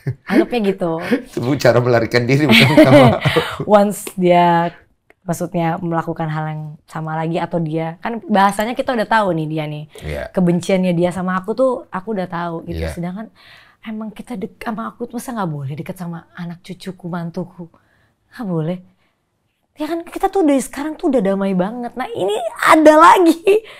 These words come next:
Speaker 2: yang merusak gitu kan, kayak emosi banget gitu loh.
Speaker 1: Iya.
Speaker 2: Sampai ngebulinya ke Arsi, ke Jiel. Ah, Jiel dikata-katainnya parah. "Anak ingusan diketek bunda, kalau bunda lo mati gimana?" Gini, gini. Ah, gitu.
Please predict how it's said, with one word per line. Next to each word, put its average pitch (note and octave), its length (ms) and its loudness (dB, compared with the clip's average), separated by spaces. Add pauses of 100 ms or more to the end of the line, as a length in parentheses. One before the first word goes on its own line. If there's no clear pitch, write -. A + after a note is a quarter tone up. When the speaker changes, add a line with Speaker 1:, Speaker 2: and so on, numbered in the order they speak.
(180)
Speaker 2:
yang D4 280 4
merusak D#4 640 4
gitu C#4 180 -4
kan, F4+ 300 0
kayak F4+ 320 2
emosi D#4+ 440 0
banget D4+ 380 0
gitu G#3 280 -4
loh. E3+ 340 0
Speaker 1:
Iya. A#2+ 320 0
Speaker 2:
Sampai G3 400 4
ngebulinya F#3+ 480 -2
ke C4 140 -2 (160)
Arsi, G3+ 760 -2 (180)
ke - 160 -4
Jiel. G3+ 640 2
Ah, B3+ 220 4
Jiel F3+ 240 -2
dikata-katainnya F3 1120 -6
parah. E3 480 -10 (340)
"Anak F#3 320 -8
ingusan F#3+ 480 -6
diketek F#3+ 420 -6
bunda, G3 580 -2
kalau F3+ 220 -8
bunda F#3+ 260 -4
lo F#3+ 100 -6
mati F#3+ 400 -10
gimana?" G#3 680 -6
Gini, G3+ 220 -12
gini. G#3 140 -10
Ah, C4 100 -6
gitu. - 540 -4